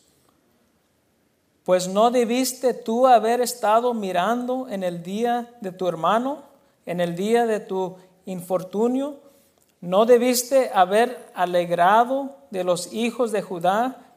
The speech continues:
o perdón, no debiste haber alegrado de los hijos de Judá en el día en que se perdieron, ni debiste haberte jactado en el día de la angustia.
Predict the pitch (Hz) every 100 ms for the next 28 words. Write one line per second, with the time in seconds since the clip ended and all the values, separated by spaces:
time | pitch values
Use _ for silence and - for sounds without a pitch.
0 | _ - 180 185 180 165 196 208 247 254
1 | 247 247 - 208 196 214 202 190 185 214
2 | 214 202 180 175 170 - 214 220 196 175
3 | 180 190 214 180 190 180 160 165 214 220
4 | 160 147 - _ - 180 175 175 165 175
5 | 165 170 - - 170 170 190 208 156 135
6 | - _ _ - 175 196 247 254 214 156
7 | - _ 180 170 165 196 220 - 240 233
8 | 208 170 190 214 214 214 170 190 165 -
9 | 185 220 208 160 160 165 _ _ - 165
10 | 165 151 156 175 190 190 185 180 _ _
11 | - 165 160 156 156 156 156 - 151 135